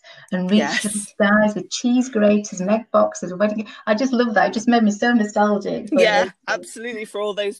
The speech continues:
Speaker 2: th-, those things that, I mean, the egg box, um, doesn't exist anymore, but I think so many people remember it and love it, and it's just, uh, it evokes a lot of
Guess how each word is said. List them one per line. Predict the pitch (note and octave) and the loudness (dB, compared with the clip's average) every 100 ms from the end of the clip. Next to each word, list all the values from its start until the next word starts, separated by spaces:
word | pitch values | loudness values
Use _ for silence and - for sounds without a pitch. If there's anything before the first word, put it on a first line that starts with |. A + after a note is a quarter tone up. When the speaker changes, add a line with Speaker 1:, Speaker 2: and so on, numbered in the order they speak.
| - | -14
Speaker 2:
th-, | G#3 - | -20 -14
those | G#3+ G3 G#3 | -6 -6 -6
things | G#3 G3+ | -10 -6
that, | G3 F3 | -6 -4
I | |
mean, | F#3+ G3 | -6 -8
the | G3 | -8
egg | G#3 - | -8 -8
box, | F#3 - - - - | -8 -10 -20 -20 -14
um, | F3 E3+ E3+ | -10 -10 -12
doesn't | G#3 G3 | -12 -10
exist | G3 G3+ B3+ - | -10 -10 -12 -10
anymore, | G3 F3+ E3+ E3+ | -10 -8 -8 -8
but | F#3 - _ - | -10 -12 _ -12
I | F#3+ | -8
think | A3 F#3+ - _ _ | -8 -8 -12 _ _
so | _ - C#4+ D#4 | _ -8 -6 -6
many | C4 G#3 | -10 -14
people | F#3+ G3+ - F3+ | -14 -16 -14 -14
remember | E3+ F3+ F3+ F3 F3 | -12 -10 -10 -10 -10
it | - | -10
and | E3+ | -10
love | E3+ F3 | -10 -8
it, | E3 C3+ - | -10 -10 -14
and | E3 G#3 - _ - _ _ _ | -18 -20 -20 _ -20 _ _ _
it's | F3 - - | -12 -12 -12
just, | F#3+ - - | -12 -12 -2
uh, | E3+ D#3+ - - | 0 0 -2 -10
it | C3+ | -8
evokes | E3+ F3 D#3+ - | -6 -8 -8 -12
a | |
lot | E3+ E3 - | -8 -6 -6
of | E3 | -10